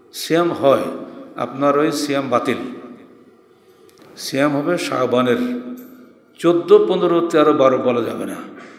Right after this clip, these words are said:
শাবানের সিয়াম একদিন নয়, শাবানের সিয়াম পুরো মাস, কিছুদিন বাদ দিয়ে।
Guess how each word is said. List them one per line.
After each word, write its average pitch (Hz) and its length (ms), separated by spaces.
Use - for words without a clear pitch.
শাবানের 147 560
সিয়াম 175 320
একদিন 151 440
নয়, 147 100
শাবানের 143 400
সিয়াম - 260
পুরো 139 220
মাস, 120 260
কিছুদিন 139 340
বাদ 117 280
দিয়ে। - 220